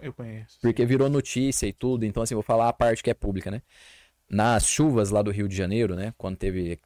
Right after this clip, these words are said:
Speaker 2: é, deslizamento de terra, tudo ali, afetou a região dele, e ele perdeu tudo, absolutamente tudo. Tudo que você pode pensar. Ele tinha esposa, filhos, casa, trabalho.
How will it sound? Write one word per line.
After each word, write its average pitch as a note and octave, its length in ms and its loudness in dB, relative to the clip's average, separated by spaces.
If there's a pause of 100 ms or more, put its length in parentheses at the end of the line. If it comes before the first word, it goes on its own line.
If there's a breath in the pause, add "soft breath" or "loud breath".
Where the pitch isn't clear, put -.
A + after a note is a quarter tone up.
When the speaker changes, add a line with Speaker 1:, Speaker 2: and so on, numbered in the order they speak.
Speaker 2:
é, E2+ 220 -4
deslizamento F#2 520 -4
de F2 100 -8
terra, G2 380 0
tudo G2 300 -4
ali, G2 320 0
afetou G#2+ 380 0
a A2+ 40 4
região A2+ 360 0
dele, G2+ 360 -2 (640 soft breath)
e G#2 100 2
ele B2 120 2
perdeu B2 520 2 (500)
tudo, G2+ 380 2 (360)
absolutamente C#3 920 2 (140)
tudo. A2 360 4 (400)
Tudo A3 160 2
que - 80 -2
você G3+ 80 2
pode F3 240 2
pensar. G#2+ 480 2
Ele G2+ 180 2
tinha A2+ 360 -2
esposa, D3 680 2 (600 soft breath)
filhos, D#3 720 2 (420)
casa, C#3+ 500 4 (360)
trabalho. A2 580 4